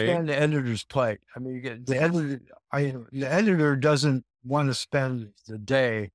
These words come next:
on the phone defending a cartoon, uh, in his mus-, newspaper. They just don't have the ti-, time to do that anymore. And an editor also doesn't wanna get one phone call that says, "I'm canceling your newspaper."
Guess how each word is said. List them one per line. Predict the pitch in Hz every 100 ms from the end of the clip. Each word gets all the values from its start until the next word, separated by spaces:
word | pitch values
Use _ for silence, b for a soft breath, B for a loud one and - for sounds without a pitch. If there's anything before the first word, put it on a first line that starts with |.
| _
on | 123 120
the |
phone | 104 143 131 117 110 101 _ _
defending | - - 139 127 117
a | 107
cartoon, | - 120 104 120 110 107 92 _ _ _ _ _ _ _ -
uh, | 120 -
in | 123
his | 120 107
mus-, | 117 113 107
newspaper. | 131 131 - 101 98
They | 127
just | 147 143
don't | 151 139
have | 139
the | 120
ti-, | - 131 - _ _ -
time | 143 135 113
to |
do | 110 151
that | 151 120
anymore. | 107 110 107 - _ _ _ _ -
And | 135
an | 131
editor | 143 160 151 131 120
also | 143 165 147
doesn't | 120 131 131
wanna | 127 123 117
get | 120 113
one | 123 170 170
phone | - 156 160
call | 135 120
that | 117
says, | - 117 117
"I'm | 123 110
canceling | - 147 160 - 135 123
your | 117 110
newspaper." | 127 160 151 117 101 -